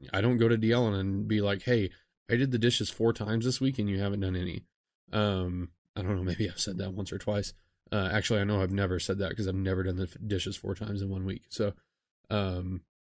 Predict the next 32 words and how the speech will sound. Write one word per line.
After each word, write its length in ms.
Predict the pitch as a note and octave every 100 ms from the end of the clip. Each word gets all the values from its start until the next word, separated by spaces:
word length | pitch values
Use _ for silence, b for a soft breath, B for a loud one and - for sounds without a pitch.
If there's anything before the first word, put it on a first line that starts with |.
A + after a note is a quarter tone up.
| -
to 80 | G#2+
clarify, 500 | G#2 F#2 F2 F#2+ F2 _ _ _
but, 320 | A2 G#2+ - _ -
um, 460 | G#2+ G2 F#2+ - -
I 160 | - G#2+ - A#2+
do 100 | A#2+
my 120 | A2
best 280 | F#2+ G#2+ -
not 160 | F#2+ -
to 120 | G#2 - _
keep 320 | - A#2 - A#2+
direct 400 | G2+ F2+ G#2+ -
score, 380 | - C#3 C3 b b _
but 100 | A2+
also 320 | A#2 A2+ - A2
if 140 | E2+
you're 80 | G#2+
so 440 | - B2+ A#2+ B2
invested 640 | - G2+ G2 G2 G2 - A#2
in 120 | A2+
that 240 | A2+ A2+
and, 160 | F#2+ F#2+
"Oh, 120 | F#2+ G2+
the 80 |
past 340 | F#2+ A2+ G2+ -
is 120 | F#2+
gone 400 | G#2 G2+ G2 G2
and, 180 | F#2 F2+ _ _ _ -
uh, 260 | G2+ F#2 F#2+
we're 160 | G#2
just, 340 | G2+ G2+ - -
we're, 220 | G#2+